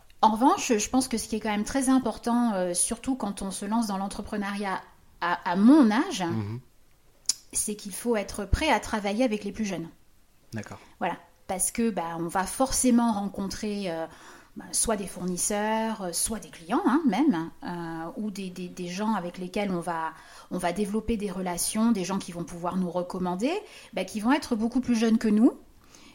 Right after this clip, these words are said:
Speaker 1: donc qui n'ont pas forcément la même grille de lecture que nous. Et je crois qu'il faut surtout éviter de tomber dans le piège de, euh, parce que j'ai cinquante ans et plus, je sais, moi,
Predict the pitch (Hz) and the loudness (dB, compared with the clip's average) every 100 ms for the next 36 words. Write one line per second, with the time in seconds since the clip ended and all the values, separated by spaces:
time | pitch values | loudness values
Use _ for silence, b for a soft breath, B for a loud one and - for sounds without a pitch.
0 | _ 190 208 233 349 302 - 262 269 220 | _ -4 0 2 2 2 6 8 8 6
1 | 208 208 196 226 180 170 233 - 240 - | 4 2 0 -2 -2 -4 -4 -4 -6 -4
2 | - 202 196 - - b b b b _ | -4 0 2 0 -4 b b b b _
3 | 208 196 208 208 294 294 247 202 - 220 | -4 -4 -4 -2 -2 0 -4 -4 -6 -4
4 | 247 220 196 190 277 196 190 190 214 220 | 0 0 -2 -2 -2 -2 -4 -4 -2 0
5 | 233 196 185 180 - 233 262 320 269 196 | 0 -2 -4 -4 -4 0 0 0 -2 -4
6 | 180 180 185 240 269 339 - - 196 190 | -4 -6 -2 2 2 0 -6 -8 -6 -6
7 | - 233 - - 262 254 226 196 240 233 | -4 -2 -2 0 4 4 4 0 0 0
8 | 214 214 202 202 190 185 220 285 - - | -2 -2 -2 -2 -2 -2 0 0 0 -6
9 | 185 190 180 - 226 - - 180 190 | -6 -4 0 0 0 -6 -6 0 0